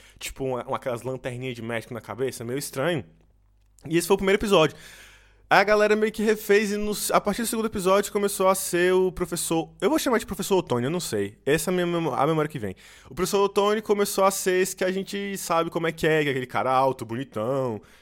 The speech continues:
que meio galanteador e tudo mais, super doce e pá, essas coisas todas assim. Então essas coisas me interessavam e geralmente esses fatos, é muito, é muito fácil achar esses fatos de desenhos que eram do Cartoon Network. Mas além disso, não me interessava.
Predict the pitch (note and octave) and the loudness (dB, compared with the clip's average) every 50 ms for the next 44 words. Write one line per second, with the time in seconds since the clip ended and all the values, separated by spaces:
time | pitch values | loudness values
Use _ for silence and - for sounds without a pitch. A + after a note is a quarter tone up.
0 | _ _ - - B2 A#2+ A#2 A2+ A2+ A2 G#2+ G#2 G2+ G2+ G#2 G#2 G2+ G2 G#2+ G#2 | _ _ -12 -8 -8 -6 -6 -6 -6 -6 -8 -8 -8 -8 -8 -8 -6 -4 -4 -4
1 | A2 G#2+ - - C3+ B2+ A#2 G#2 G#2 B2 C#3 C3 B2 A2+ G#2+ - - A#2+ B2 C3 | -4 -4 -4 -4 -4 -4 -4 -6 -4 -4 -2 -2 -4 -4 -6 -10 -10 -8 -8 -6
2 | A#2 G2+ G2+ A#2+ C#3+ C#3 C3+ B2 A2+ G#2 G2 - - - - B2+ - C#3 C3 B2+ | -6 -4 -4 -2 -2 -2 -2 -4 -4 -6 -6 -8 -10 -8 -8 -6 -4 -2 0 0
3 | A#2 G#2+ G#2 G#2 G#2+ A2+ A#2+ C#3 C#3 A#2 - - - - G#2+ G2+ F#2+ F#2+ F2+ F2 | 0 0 -2 -4 -4 -2 -2 -2 -2 -2 -4 -8 -10 -10 -10 -8 -8 -10 -10 -10
4 | G2 G2 G#2+ G#2+ - _ _ _ _ _ - A#2 G#2+ G#2 G#2+ A2 - - A#2 A2+ | -10 -10 -10 -12 -14 _ _ _ _ _ -2 0 0 -2 -2 -8 -10 -10 -8 -8
5 | A2 G#2 - - A2 G#2+ A2 - - G3+ G3 - - - - - - - A#3+ A3 | -8 -8 -10 -8 -8 -6 -6 -4 -4 -6 -6 -8 -14 -20 -20 -12 -8 -4 -4 -4
6 | A#3 G3+ A#3 A3+ A3 G#3+ A3 G#3+ A3 G#3+ A3 A#3 - - F3+ F3+ F3+ E3+ D#3+ D#3 | -2 -2 -2 -2 0 -2 -2 2 2 4 4 4 4 6 6 6 6 6 2 0
7 | F3+ F#3+ G3 F#3+ F#3+ F#3+ F#3+ - D3 D#3 E3+ - - D#3+ - - - D#3+ E3 E3+ | 0 0 0 -2 -4 -4 -4 -2 -2 -2 -2 -4 -8 -10 -8 -2 0 2 2 2
8 | F3 - E3+ D#3+ D3+ - - - - - - C3 D3 D#3+ F3 - - - C3+ D3 | 2 0 -4 -8 -8 -8 -10 -14 -16 -8 -6 -4 -2 -2 -4 -6 -6 -6 -4 -4
9 | D#3+ F#3+ - - F#3+ E3+ E3+ E3+ - E3 D#3+ - - D#3 D3+ D3+ D3 C#3 B2 - | -4 -4 -2 0 2 2 2 2 -2 -4 -4 -2 0 0 2 2 0 0 -2 -4
10 | - - - - C3+ B2+ A2 - C3+ C3 A#2+ C3 C#3 C#3+ C#3 B2+ C#3 D3 - - | -8 -8 -4 -2 0 0 0 0 -2 -4 -4 -4 -4 -2 -2 -2 -4 -6 -6 -6
11 | C#3 C#3 C#3 C3+ C3+ C3+ C#3+ C#3+ C#3 - - C3+ A2 G#2 - - - - - - | -6 -6 -4 -4 -4 -2 -2 -2 -2 -2 -2 -2 -2 -2 -4 -8 -18 -20 -20 -20
12 | - - - C3+ C#3 C#3 D3+ D3+ E3+ G#3 A#3 G#3 F#3 G#3+ A3 - - - _ _ | -20 -12 -6 -4 -2 0 0 0 0 0 -2 -2 -4 -4 -6 -6 -8 -12 _ _
13 | _ E3+ F3+ F3+ F3+ - F#3 F3+ F#3 F3 - - F#2+ F2 F2+ - | _ -2 0 0 0 0 0 0 0 0 -2 -4 -6 -6 -6 -10